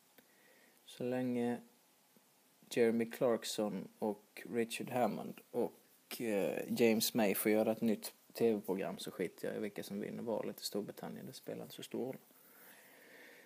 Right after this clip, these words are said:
Eh, vad har vi mer? Laila Bagge har blivit tillsammans med en, eh, tjugofyraåring. Fan, jag är tjugofem. När det kan gå.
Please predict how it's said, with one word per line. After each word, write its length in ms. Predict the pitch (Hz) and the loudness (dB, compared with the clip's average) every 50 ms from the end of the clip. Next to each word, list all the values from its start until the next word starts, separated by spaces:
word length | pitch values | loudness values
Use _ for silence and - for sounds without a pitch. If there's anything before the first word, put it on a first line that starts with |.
| - _ _ - | -20 _ _ -6
Eh, 420 | - 139 120 123 131 131 127 120 110 - - - - - - - - - - - - - - - - - - - - - - _ - _ - - | -2 -2 -2 0 -2 -4 -4 -6 -8 -10 -12 -14 -14 -14 -14 -14 -16 -18 -18 -20 -20 -20 -20 -20 -20 -20 -20 -20 -20 -20 -20 _ -20 _ -20 -20
vad 160 | - 127 135 | -20 -18 -18
har 60 | 139 - | -16 -12
vi 100 | - 123 | -8 -8
mer? 380 | 123 120 113 113 120 131 139 139 - _ _ _ _ _ - - | -6 -4 -4 -6 -6 -8 -10 -12 -16 _ _ _ _ _ -20 -14
Laila 360 | - 123 120 120 120 120 120 | -6 -4 0 0 2 2 2
Bagge 600 | 120 123 131 120 123 127 127 135 131 113 107 107 107 | 2 4 6 4 6 4 2 -2 0 0 2 2 2
har 100 | 110 110 | 0 0
blivit 200 | 127 117 113 - | 0 -2 -4 -4
tillsammans 420 | - - - 120 117 117 113 - | -8 -8 -6 -4 -4 -4 -6 -6
med 120 | 113 113 113 | -4 -4 -2
en, 160 | 117 117 117 | -2 -2 -2
eh, 180 | - 113 110 | -2 -4 -4
tjugofyraåring. 1700 | - - - - 117 113 - - - - - - - - - - - - 127 127 123 113 113 107 - 113 110 110 107 113 113 123 135 135 139 - _ _ _ _ _ _ _ _ - - | -6 -6 -2 -2 -2 -2 -2 -12 -18 -20 -20 -20 -20 -20 -16 -6 0 2 4 4 4 4 4 2 4 4 4 4 4 2 0 0 -2 -8 -12 -14 _ _ _ _ _ _ _ _ -20 -20
Fan, 220 | - - - 127 113 | -14 -8 -6 -4 -2
jag 120 | 107 113 | -2 -2
är 40 | 113 | -2
tjugofem. 360 | - - 170 - - - - - _ _ _ _ _ - _ _ _ _ _ _ - | -4 -6 -6 -4 -4 -4 -4 -6 _ _ _ _ _ -20 _ _ _ _ _ _ -12
När 120 | - - | -10 -10
det 60 | - | -8
kan 240 | - - 190 196 202 | -8 -8 -6 -6 -4
gå. 160 | 214 226 185 | -6 -6 -8